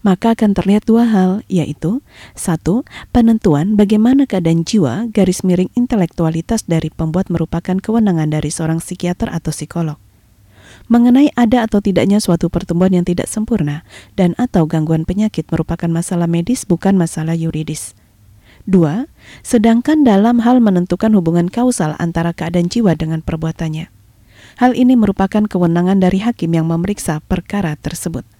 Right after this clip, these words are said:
Kewenangan yang diberikan pada hakim berangkat dari masalah dapat atau tidaknya seseorang itu dapat dimintakan pertanggungjawaban pidana atas tindakannya yang merupakan suatu pengertian yuridis sehingga tugas hakim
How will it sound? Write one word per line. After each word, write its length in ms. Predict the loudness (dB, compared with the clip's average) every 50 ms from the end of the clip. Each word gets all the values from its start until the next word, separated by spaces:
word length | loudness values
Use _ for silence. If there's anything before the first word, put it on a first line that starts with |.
| _ _ _ _ _ _ _ _ _ -20 -20 -20 -20 -20 -20 -20 -20 -20 -20 -20 -20 _
Kewenangan 480 | 4 6 8 8 8 6 6 6 6
yang 80 | 6 6
diberikan 480 | 6 6 4 4 2 2 2 0 2 2
pada 240 | 2 2 2 2
hakim 320 | 2 0 -2 0 0 2 4
berangkat 320 | 4 2 2 0 -2 -4
dari 240 | -2 0 0 0 0
masalah 400 | 0 -2 -2 -2 -2 0 0 2
dapat 320 | 2 0 -2 0 -2 -2 -2 -4 _ _ _
atau 240 | -4 -2 0 -2 -2
tidaknya 400 | -2 -4 -4 -4 -2 0 0 0
seseorang 480 | 0 -2 -4 -4 -2 -4 -4 -4 -4 -6
itu 160 | -6 -4 -2
dapat 320 | -2 -2 -2 -2 -4 -2
dimintakan 480 | -2 -2 -2 -2 -4 -4 -2 -4 -2 -2
pertanggungjawaban 720 | -4 -4 -2 -4 -4 -2 -2 -2 -2 -2 -2 -2 -2 -4
pidana 400 | -2 -2 0 0 0 0 0 -4
atas 240 | -6 -6 -8 -8 -6
tindakannya 640 | -6 -6 -6 -6 -8 -6 -6 -4 -2 -2 -2 -4 -6 _ -20 -20 -20 -20 -20 -20 _ 0
yang 160 | 0 2 4 4
merupakan 480 | 4 2 2 0 0 -2 0 -2 -2
suatu 320 | 0 -2 -2 -2 -4 -4 -4
pengertian 400 | -4 -4 -4 -4 -4 -4 -4 -2
yuridis 480 | -2 -2 -2 -2 -2 -2 -4 -4 -4
sehingga 240 | -4 -4 -2 -4 -4
tugas 320 | -4 -4 -6 -6 -6 -6
hakim 240 | -8 -6 -4 -4 -4